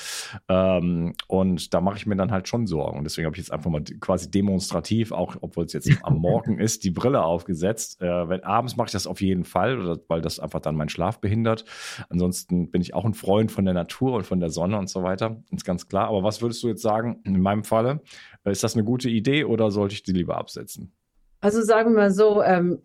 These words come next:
Speaker 2: durch die Software wird schon relativ viel Blau, äh, reduziert und letztendlich
Speaker 1: Aber
Speaker 2: brauchen
Speaker 1: nicht
Speaker 2: wir
Speaker 1: an den, aber eben halt nicht an den Lampen.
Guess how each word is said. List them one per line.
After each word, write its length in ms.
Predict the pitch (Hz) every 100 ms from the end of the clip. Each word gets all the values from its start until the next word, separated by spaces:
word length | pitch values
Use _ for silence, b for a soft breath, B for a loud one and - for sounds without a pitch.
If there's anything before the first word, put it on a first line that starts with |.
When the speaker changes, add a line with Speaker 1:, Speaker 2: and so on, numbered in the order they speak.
| _
Speaker 2:
durch 200 | - 196
die 100 | 202
Software 420 | - 202 190 175
wird 140 | 160 180
schon 200 | - 175
relativ 360 | 170 170 180
viel 140 | - 175
Blau, 400 | 160 160 170 180
äh, 200 | - -
reduziert 680 | 170 165 165 - 185 202
und 240 | 208 175 160
letztendlich 480 | 180 - 202 180 -
Speaker 1:
Aber 140 | 98
Speaker 2:
brauchen 160 | 98 175
Speaker 1:
nicht 100 | 160
Speaker 2:
wir 80 | 120
Speaker 1:
an 60 |
den, 180 | 117 107
aber 340 | - 101 92 98
eben 240 | 107 104
halt 140 | 98
nicht 160 | 101 110
an 80 | 98
den 80 | 98
Lampen. 480 | 95 95 - 90